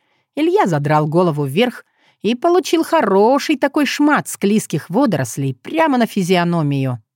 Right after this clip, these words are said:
"И чего сегодня такое с птицами? И ведь, что странно, подарочками одаряли только Галку и Илюху.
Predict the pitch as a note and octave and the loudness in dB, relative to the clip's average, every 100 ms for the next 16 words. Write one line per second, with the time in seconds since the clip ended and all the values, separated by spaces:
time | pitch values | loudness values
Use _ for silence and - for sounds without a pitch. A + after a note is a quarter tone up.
0 | _ _ _ - D3 - - C3 C3 F#3 | _ _ _ -6 -4 -4 -4 -2 0 0
1 | G3 - F#3 G3 F#3+ G3 F#3 G3 F#3 - | 2 2 2 2 2 -2 2 2 2 -4
2 | - A#3 - - C#3+ C3+ A#2 - _ _ | -4 -4 -4 -4 -2 -2 -4 -10 _ _
3 | C3 C#3 D3 - E3 - - G#3 F3 C#3 | -6 -4 -6 -4 -6 -4 -2 0 0 -2
4 | B2+ A#2+ D3 D3 F#3 A3+ - - D#3 D3 | -4 -2 -2 0 0 -2 -4 -4 -2 -2
5 | D3+ D#3 E3+ E3 D#3 D3+ C#3+ D3 D3 A3 | -2 0 0 0 -2 -4 -4 -6 -2 0
6 | A#3 - C3+ - F#3 G#3 A3 D#3+ - B2 | 0 -2 -6 -2 0 2 2 0 -2 -6